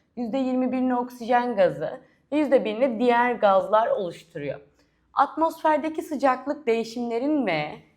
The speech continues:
nemin etkisiyle oluşan yağmur, kar, dolu gibi olaylara ben hava olayları diyorum.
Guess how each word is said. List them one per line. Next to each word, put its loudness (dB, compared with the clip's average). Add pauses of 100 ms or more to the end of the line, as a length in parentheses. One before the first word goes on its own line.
(220)
nemin 0
etkisiyle -2
oluşan -2
yağmur, 0
kar, 0
dolu -2
gibi -2
olaylara 4
ben 0 (120)
hava 0
olayları 2
diyorum. -8